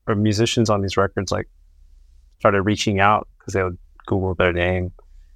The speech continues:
and find this blog, you know. At the time, too, there was only, I wanna say, like,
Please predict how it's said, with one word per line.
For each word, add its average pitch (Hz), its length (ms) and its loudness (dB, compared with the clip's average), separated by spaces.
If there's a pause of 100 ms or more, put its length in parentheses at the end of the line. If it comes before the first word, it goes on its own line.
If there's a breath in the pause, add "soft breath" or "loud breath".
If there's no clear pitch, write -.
(160)
and 92 240 -2 (100)
find 95 260 0
this - 420 -8 (220)
blog, 92 460 0 (180)
you 95 60 -4
know. 92 280 0
At 123 100 2
the 151 120 2
time, 139 340 2
too, 135 220 2
there 107 180 4
was 104 220 -2
only, 104 400 0 (1000)
I - 220 -10
wanna 107 140 2
say, 104 200 -2
like, 92 200 -4